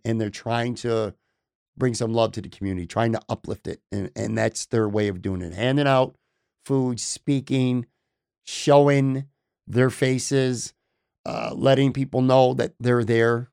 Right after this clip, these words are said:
grieving with them. I, it really matters. It really does. I really have a, I have a whole new level of respect right now for Buffalo sports teams. I thought that was really cool what the,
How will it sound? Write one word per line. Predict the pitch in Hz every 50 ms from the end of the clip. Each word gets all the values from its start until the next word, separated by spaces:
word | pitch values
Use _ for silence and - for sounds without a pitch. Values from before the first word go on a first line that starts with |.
| _ _ _ _ _ _ _ _ _ _ _ _ _ _ _
grieving | 113 110 120 123 113 107 113 113 107
with | 107 113 110 -
them. | 123 120 117 117 113
I, | - - - - - - -
it | 127 131 123
really | 143 160 190 196 170 131
matters. | 120 117 110 104 101 101 104 101
It | - 85 101
really | 113 127 139 139 135 123
does. | 113 113 104 101 101 -
I | - - 123 120
really | 113 113 123 156 185 180 185 175
have | 165 160 151 143 139
a, | 139 127 117 110 - _ _ _ _ _ _ _ _ _ _ _ _ _ _ _ _ _ _ _ _
I | - 139
have | 151 165 156
a | 147 139 127
whole | 113 - - - - 175 185 208
new | 202 190 185 180 170
level | 156 160 156 147 147 143 139
of | 123 117
respect | 120 104 - - - 123 117 - -
right | 113 110
now | 110 110 107 101 95
for | - - 113 113 107 101 95 - _ _ _ _ _ _ _ _ _ _ _ _ _
Buffalo | 127 120 - 107 113 113
sports | 107 - - 107 104 92 - -
teams. | - 107 98 95 92 - - _ _ _ _ _ _ _ _ _ _ _ _
I | - 143
thought | 127 165 160 151
that | 156 139
was | 127 104
really | 110 131 127 123 113
cool | - 120 120 117
what | 113 110 -
the, | 98